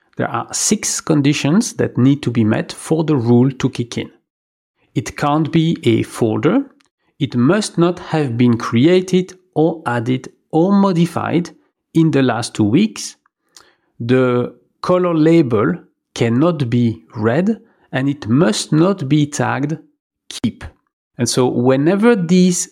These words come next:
six conditions are true, then one simple action is performed. The file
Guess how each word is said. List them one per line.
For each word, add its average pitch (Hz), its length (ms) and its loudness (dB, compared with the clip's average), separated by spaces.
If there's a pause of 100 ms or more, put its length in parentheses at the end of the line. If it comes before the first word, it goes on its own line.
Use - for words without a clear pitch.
six - 500 -2
conditions 147 760 -2
are 110 200 -2
true, 202 540 0 (320)
then 131 280 0
one 156 420 2
simple 175 520 0 (140)
action 131 460 -4
is 127 240 -6
performed. 165 720 -2 (300)
The 120 380 -2
file 151 680 -2